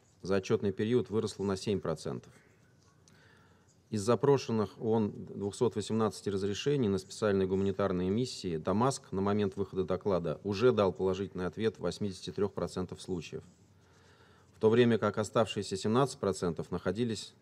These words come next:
на рассмотрении. То есть это не отказ со стороны Дамаска.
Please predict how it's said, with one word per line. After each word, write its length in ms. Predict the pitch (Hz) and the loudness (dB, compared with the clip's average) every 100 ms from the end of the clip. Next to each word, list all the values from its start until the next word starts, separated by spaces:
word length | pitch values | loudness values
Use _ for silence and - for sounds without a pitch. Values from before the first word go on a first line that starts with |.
| _ _ | _ _
на 160 | - 104 | -4 0
рассмотрении. 800 | 104 - 110 - 92 78 65 64 - _ _ _ _ _ _ _ | 0 -2 -2 2 2 0 -4 -8 -14 _ _ _ _ _ _ _
То 80 | 101 | -2
есть 140 | 98 | 2
это 160 | 123 113 | 2 4
не 140 | 110 | 2
отказ 500 | 113 - 92 78 - - | 0 0 -2 -2 -8 -18
со 100 | - | -18
стороны 340 | - - 78 | -8 -4 -2
Дамаска. 480 | 76 71 65 - - | -2 -4 -6 -12 -18